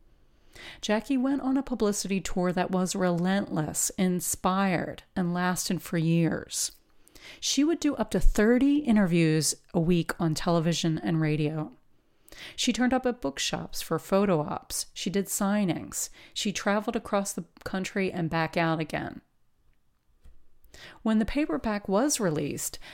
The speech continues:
Jackie became alarmed when she saw drivers dump the books at a delivery spot. She waged, waged a charm offensive with the Teamsters. Jackie would arrive at dawn,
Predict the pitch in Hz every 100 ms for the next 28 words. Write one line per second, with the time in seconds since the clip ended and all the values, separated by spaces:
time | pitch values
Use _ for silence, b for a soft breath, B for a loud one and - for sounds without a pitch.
0 | B - 202 233 - 277 277 - 262 226
1 | 202 202 220 180 151 156 147 170 - 175
2 | 170 165 - _ - 170 165 165 165 -
3 | 170 170 - 180 - 160 - - - 165
4 | 160 - 170 214 262 214 170 - 196 180
5 | - - _ _ _ _ _ _ - B
6 | B B - - 240 233 240 247 233 -
7 | - - 220 208 220 - - - - -
8 | 262 339 302 - 160 160 - - - -
9 | 180 196 - 262 302 - - - - -
10 | - _ _ _ B B B - 202 202
11 | 262 240 254 202 180 196 233 277 240 _
12 | 208 226 247 180 - -